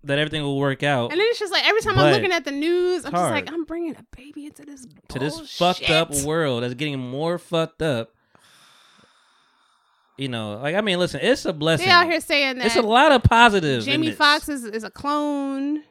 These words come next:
Speaker 1: You
Speaker 2: That's
Speaker 1: saw
Speaker 2: not
Speaker 1: that picture? <laughs> Niggas wanted to
Speaker 2: They were like, "He
Speaker 1: niggas
Speaker 2: don't, he don't look right." I'm like,
Speaker 1: I'm
Speaker 2: If
Speaker 1: like,
Speaker 2: the
Speaker 1: "That ain't Jamie Foxx."
Speaker 2: I'm like, "If the nigga had a
Speaker 1: <laughs>
Speaker 2: stroke, he's not going to look right."
Speaker 1: And that also ain't Jamie Foxx. The world is crazy.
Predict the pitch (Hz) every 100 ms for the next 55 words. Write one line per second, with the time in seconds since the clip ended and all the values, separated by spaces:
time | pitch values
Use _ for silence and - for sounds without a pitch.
0 | _ _ - 123 147 135 135 143 143 151
1 | 156 - _ _ - 311 - 906 1047 906
2 | 294 269 170 165 151 143 143 427 453 349
3 | 403 554 494 302 - - 571 466 370 359
4 | 320 392 339 214 302 339 311 202 208 165
5 | 220 311 302 156 220 269 - - 254 262
6 | 202 - - 320 339 370 294 320 359 392
7 | 349 320 277 - - 294 269 - - 302
8 | 285 277 277 302 277 262 269 247 220 -
9 | 196 - 185 226 233 233 233 220 208 214
10 | 202 208 190 180 233 147 101 - - 139
11 | 208 170 123 117 107 98